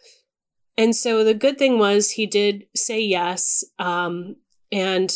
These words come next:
our cousin Mike, who was also, like, a brother to my brother, um, is a retired state trooper. And so he was able to come and spend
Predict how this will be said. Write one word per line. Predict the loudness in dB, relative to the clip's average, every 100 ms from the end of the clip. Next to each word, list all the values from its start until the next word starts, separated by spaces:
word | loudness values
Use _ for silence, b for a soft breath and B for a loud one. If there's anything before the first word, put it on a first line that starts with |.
| -4
our | -4
cousin | -2 -2 0 0 0
Mike, | 0 -2 -4
who | -4
was | -2 -2
also, | -2 -4 -4
like, | -6 -8
a | -8
brother | -6 -4 -4 -6 -10 -10 -8
to | -6 -6 -6 -10 -8
my | -6 -4
brother, | -2 -2 -4 -6 -8 b b b b b _ _ -4
um, | -2 -2 -4 -6 -10 _
is | -2 -2
a | -2
retired | -4 -4 -4 -2 0 0 0 -2 -14 _ -6
state | -2 -2 -2
trooper. | -2 -2 0 0 0 -2
And | -2 -2
so | -2
he | -4 -2 0
was | 2 0
able | -2 -4 -6
to | -6 -8
come | -4 -4 -2 -4
and | -2
spend | -2 -2 -4 -6 -8